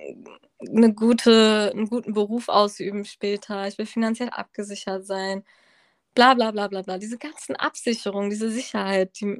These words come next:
nach der man sich auch, äh, natürlich sehnt als Mensch, aber ich hab mich da echt verrückt gemacht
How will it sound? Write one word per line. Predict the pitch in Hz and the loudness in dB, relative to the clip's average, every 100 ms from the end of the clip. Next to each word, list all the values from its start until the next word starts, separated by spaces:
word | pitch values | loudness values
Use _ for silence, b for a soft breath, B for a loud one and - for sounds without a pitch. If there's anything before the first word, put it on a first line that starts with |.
| - 208 | -6 -2
nach | 202 | 0
der | - 202 | 2 2
man | 196 | 0
sich | 196 190 | -4 -2
auch, | 190 190 _ | -2 -2 _
äh, | - - | -20 -10
natürlich | 202 196 214 190 - | -8 -6 -6 -4 4
sehnt | 247 254 | 6 6
als | - 180 - | 4 -2 0
Mensch, | 185 190 | 0 0
aber | 165 180 180 - _ _ _ _ _ _ - | -2 -2 -2 -4 _ _ _ _ _ _ -8
ich | 226 | -2
hab | 285 | -2
mich | 254 | 0
da | 233 - | -2 2
echt | 277 - | 2 0
verrückt | - 294 339 403 _ | -8 -4 -2 -4 _
gemacht | 180 185 185 277 _ _ | -8 -6 -4 -6 _ _